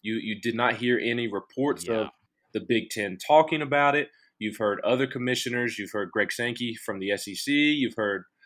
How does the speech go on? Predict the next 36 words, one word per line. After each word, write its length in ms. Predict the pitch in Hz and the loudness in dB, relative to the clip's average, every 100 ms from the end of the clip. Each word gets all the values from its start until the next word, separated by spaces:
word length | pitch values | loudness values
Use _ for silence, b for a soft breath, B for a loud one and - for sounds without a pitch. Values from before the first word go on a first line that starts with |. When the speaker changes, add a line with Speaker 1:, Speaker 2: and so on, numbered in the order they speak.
| b - | b -6
Speaker 1:
um, 240 | 98 92 | -4 0
Bob 240 | 107 107 107 | 4 4 4
Bowlesby 420 | 113 123 - 123 | 2 2 0 -2
of 60 | 117 | 0
the 80 | 117 | -2
Big 140 | 107 - | -4 0
Twelve. 360 | 127 131 123 | 4 4 4
They've 180 | 113 117 | 0 -2
come 180 | - 120 | -4 -2
out 160 | 117 - | -2 -2
and 100 | 104 | -6
said, 360 | 117 110 110 - _ _ _ - | -2 0 -2 -8 _ _ _ 0
"Hey," 380 | 120 131 143 135 - | 6 6 6 0 -6
<laughs> 460 | 117 120 - - - | -4 -4 -8 -12 0
well, 240 | 123 - | 0 2
they 120 | 151 151 | 4 6
didn't 220 | 143 127 | 6 4
say 160 | 139 | 4
this 180 | 123 120 | 4 2
word 240 | 117 123 117 | 4 4 4
for 100 | 107 | 0
word, 360 | 110 113 104 92 | 4 4 2 2
but 140 | 113 - | 4 8
I 140 | 127 | 8
think 280 | 120 113 101 | 8 -2 -2
if 140 | 101 | -8
you 120 | 107 101 | -8 -4
read 180 | 113 95 | -4 -4
between 280 | 101 113 101 | -6 -6 -6
the 100 | 101 | -2
lines, 400 | 107 101 95 101 | -2 -2 -4 -8
it, 120 | 98 | -8
it's 180 | 110 - | -8 -6
pretty 180 | 120 104 | -6 -4
much 160 | 104 | -4
saying, 340 | - 110 101 | -4 -4 -4